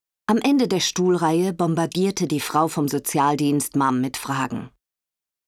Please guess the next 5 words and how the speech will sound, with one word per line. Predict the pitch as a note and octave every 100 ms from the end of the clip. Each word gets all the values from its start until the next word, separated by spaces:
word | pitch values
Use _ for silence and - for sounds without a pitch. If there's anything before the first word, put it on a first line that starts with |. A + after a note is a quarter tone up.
| _
Hatte | - G#3+ F#3
Misses | D3 - -
Todd | - D#3
gesundheitliche | - C#3+ D3 C3+ C3 C#3+ -
Probleme? | B2+ D3 D3+ F#3 F#3+ F3